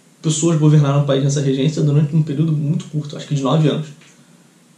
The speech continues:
Acaba a regência.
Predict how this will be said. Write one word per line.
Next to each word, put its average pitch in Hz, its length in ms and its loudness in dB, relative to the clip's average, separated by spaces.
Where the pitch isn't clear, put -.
Acaba 190 320 0
a - 20 2
regência. 208 480 0